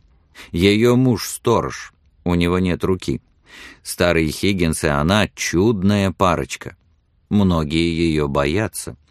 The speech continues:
Некоторые старушки-ирландки и Даго считают ее колдуньей и не хотят с ней иметь никакого дела.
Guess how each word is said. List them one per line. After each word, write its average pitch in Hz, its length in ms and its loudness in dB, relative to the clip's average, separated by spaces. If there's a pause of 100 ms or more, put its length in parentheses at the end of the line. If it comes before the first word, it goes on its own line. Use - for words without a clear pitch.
(440)
Некоторые 92 680 2
старушки-ирландки 82 1600 0 (160)
и 80 180 0
Даго 85 600 0 (220)
считают 90 600 -2
ее 92 320 0
колдуньей 78 920 -4 (140)
и 95 140 0
не 95 120 2
хотят 82 440 -2
с - 80 -12
ней 78 220 0
иметь 78 260 -2
никакого 76 580 -2
дела. 65 380 -4